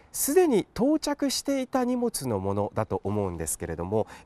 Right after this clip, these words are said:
コンテナの積み下ろし作業は現在も行われていまして、そういった作業はストップはしていないようです。一方で、私の見える範囲で作業員の方が直接貨物車両の確認や点検作業をしている様子というのは見られません。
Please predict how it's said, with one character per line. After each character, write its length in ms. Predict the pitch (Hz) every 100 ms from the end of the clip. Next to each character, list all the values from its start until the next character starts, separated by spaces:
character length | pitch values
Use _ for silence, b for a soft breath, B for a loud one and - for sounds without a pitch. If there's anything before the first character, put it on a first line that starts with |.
| -
コ 140 | 294
ン 80 | 320
テ 100 | 240
ナ 100 | 156
の 140 | 92
積 180 | - -
み 140 | 214 311
下 80 |
ろ 100 | 320
し 120 | 320 302
作 180 | 320
業 180 | 311 190
は 100 | 95
現 280 | 82 185 262
在 200 | 220 120
も 140 | 87 -
行 200 | - 113
わ 160 | 113
れ 80 | 113
て 120 | -
い 80 | 110
ま 100 | 113
し 100 | -
て、 180 | - 85 B B
そ 200 | - 196
う 60 | 247
い 40 |
っ 20 |
た 120 | - 269
作 160 | 277
業 180 | 262 160
は 160 | 110 95
ス 80 |
ト 100 | -
ッ 20 | 135
プ 160 | -
は 100 | 80
し 120 | -
て 200 | - 104 -
い 80 |
な 140 | 85 85
い 100 | 85
よ 120 | 85
う 40 |
で 100 | 80
す。 160 | 78 - _ B B B B B B B B B B B B _
一 120 | 127
方 160 | - 160
で、 200 | 120 107
私 260 | 113 202 226
の 100 | 185
見 160 | 160
え 60 | 285
る 80 | 247
範 300 | 165 156 113
囲 40 |
で 240 | 107 98 -
作 180 | - 151
業 220 | 240 247
員 160 | 196
の 100 | 120
方 280 | 101 110 127
が 240 | 107 104 95
直 120 | 165 160
接 460 | - 277 277 262
貨 160 | - 196
物 180 | 240 -
車 160 | -
両 260 | 247 208 113
の 120 | 95
確 260 | - - 160
認 220 | 170 151
や 160 | 143 139
点 180 | - 180
検 260 | - 190 185
作 120 | 202
業 120 | 170
を 60 | 123
し 80 |
て 180 | - 139
い 40 | 135
る 80 |
様 160 | 131 131
子 140 | -
と 180 | - 127
い 60 | 113
う 80 | 113
の 100 | 98
は 220 | 107 110
見 80 | 85
ら 100 | 78
れ 100 | 80
ま 100 | 85
せ 140 | -
ん。 80 | 85